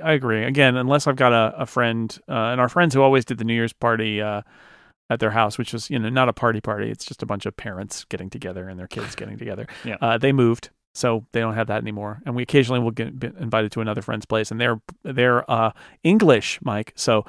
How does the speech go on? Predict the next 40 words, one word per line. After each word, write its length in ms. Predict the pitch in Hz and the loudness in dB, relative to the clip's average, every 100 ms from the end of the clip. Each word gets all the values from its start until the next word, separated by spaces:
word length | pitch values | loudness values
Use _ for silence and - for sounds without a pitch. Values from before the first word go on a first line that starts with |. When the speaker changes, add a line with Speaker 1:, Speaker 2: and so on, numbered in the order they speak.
| - 101 | -4 2
Speaker 2:
Oh, 80 | 123 | 4
Speaker 1:
we, 80 | |
Speaker 2:
wow. 240 | 127 101 139 - | 4 2 -4 -4
Speaker 1:
that 260 | 139 156 170 | 6 8 10
is, 220 | 139 - - - | 8 4 -6 4
that 180 | 180 185 | 6 6
is 160 | 131 | 2
beautiful, 460 | 117 156 165 - 117 | 2 6 6 4 -2
because 300 | 117 131 123 | 0 -2 0
what 100 | 139 | -2
you 80 | 123 | 2
do 160 | 139 | 2
is 100 | 123 | 2
you 60 | 123 | 0
come 180 | 131 131 | 2 4
over 300 | 123 123 117 | 4 2 0
and 80 | |
you 80 | 113 | 0
have 140 | 120 - | -2 -2
some 140 | 110 | -4
dinner, 360 | 117 117 156 - - - - - | -2 0 0 -4 -12 -20 -16 -2
um, 260 | 120 113 117 | 2 2 0
or 80 | |
some 140 | - 127 | -2 -4
snacks 420 | - 120 117 - | 0 2 0 0
and 120 | 135 | 0
dinner, 340 | 135 135 139 147 | 2 2 2 0
di-, 140 | 135 - | -4 -2
heavy, 440 | 135 139 135 131 | 0 4 4 2
heavy 600 | 135 143 151 151 143 131 - - | 2 4 6 6 4 0 -6 -6
snacks, 440 | - 147 160 - | 2 4 4 4
I 80 | 156 | 4
guess, 240 | 160 165 - - - 147 | 4 2 -2 -18 -4 2
and, 260 | 135 131 | 4 6
uh, 60 | 127 | 4
you 220 | 123 131 | 4 4
watch 460 | 131 135 127 - - _ - | 6 6 4 -2 -14 _ 2
it 160 | 131 139 | 2 4
be 120 | 127 | 2
midnight 500 | 135 131 131 113 | 2 2 2 2